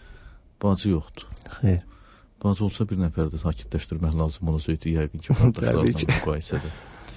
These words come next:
Speaker 1: Maraqlıdır. Bax, indi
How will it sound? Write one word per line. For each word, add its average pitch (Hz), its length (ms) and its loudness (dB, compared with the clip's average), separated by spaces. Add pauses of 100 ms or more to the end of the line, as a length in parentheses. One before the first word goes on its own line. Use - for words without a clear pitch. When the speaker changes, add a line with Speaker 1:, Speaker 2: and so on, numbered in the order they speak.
(1700)
Speaker 1:
Maraqlıdır. 127 640 2 (100)
Bax, 104 140 4 (280)
indi 120 680 2